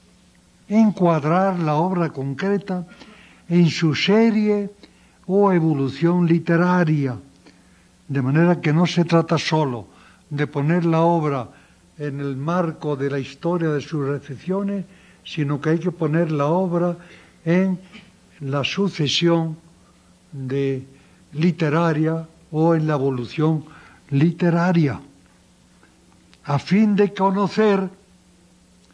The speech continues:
su lugar dentro del contexto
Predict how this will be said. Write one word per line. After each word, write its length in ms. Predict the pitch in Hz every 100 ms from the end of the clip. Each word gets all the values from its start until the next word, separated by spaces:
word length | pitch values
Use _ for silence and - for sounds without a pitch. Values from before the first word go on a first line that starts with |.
| _ _ _ -
su 280 | - 214 220
lugar 560 | 190 160 190 196 180 - _ _ _ - _ _ _
dentro 720 | 151 165 214 196 180 196 190
del 340 | 165 147 160 143
contexto 840 | 147 131 - 190 - - 165 165